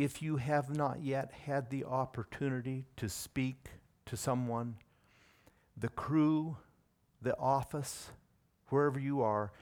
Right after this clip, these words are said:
you take a spirit-filled person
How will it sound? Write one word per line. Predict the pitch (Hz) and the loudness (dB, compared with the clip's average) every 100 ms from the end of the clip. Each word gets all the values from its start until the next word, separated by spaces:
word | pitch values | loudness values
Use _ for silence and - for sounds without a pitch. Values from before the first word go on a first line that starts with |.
| - _ | -20 _
you | 110 131 185 - | -8 -4 -4 -2
take | 156 160 156 - - | -2 0 -2 -10 -6
a | 104 92 | -4 -4
spirit-filled | - - - - 143 147 147 - - - - - 135 127 127 123 - _ _ | -6 -8 -8 -2 0 0 -2 -6 -12 -20 -20 -2 2 2 0 -6 -14 _ _
person | 98 90 - - | -8 -8 -10 -12